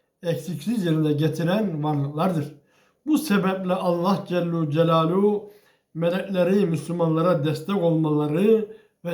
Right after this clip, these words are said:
yardım etmeleri için görevlendirebilir. Bedir Savaşı hakkında inen ayetler meleklerin yardımına dair en açık delillerdendir.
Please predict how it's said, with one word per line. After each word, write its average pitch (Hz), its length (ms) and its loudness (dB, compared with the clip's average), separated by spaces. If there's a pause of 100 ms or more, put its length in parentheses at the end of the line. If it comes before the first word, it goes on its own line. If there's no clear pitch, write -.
yardım 165 380 -2
etmeleri 165 540 -2
için 190 480 -2 (340)
görevlendirebilir. 160 1600 0 (500)
Bedir 196 360 6
Savaşı 160 480 -2
hakkında 160 1000 -2 (260)
inen 185 380 0
ayetler 160 680 0 (400)
meleklerin 208 760 0
yardımına 170 640 0
dair 170 480 2 (460)
en 254 240 0
açık 185 420 -6 (100)
delillerdendir. 165 1200 2